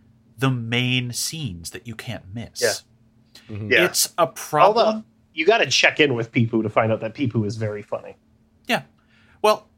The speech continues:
Speaker 1: it's a problem that, since I keep making this unintended comparison between the games,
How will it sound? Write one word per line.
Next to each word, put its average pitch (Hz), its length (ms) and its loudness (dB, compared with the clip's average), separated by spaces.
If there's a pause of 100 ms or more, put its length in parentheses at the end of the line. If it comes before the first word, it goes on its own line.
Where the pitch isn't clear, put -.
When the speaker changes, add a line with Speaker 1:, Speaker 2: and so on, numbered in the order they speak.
(500)
Speaker 1:
it's 214 200 2
a 220 60 0
problem 226 680 -2 (120)
that, - 640 -4 (380)
since - 300 -4
I 120 80 2
keep 131 260 -6
making 131 340 -4
this 123 280 -2 (420)
unintended 127 560 -6
comparison 127 600 -4
between 120 220 -10
the 120 60 -10
games, 123 200 -8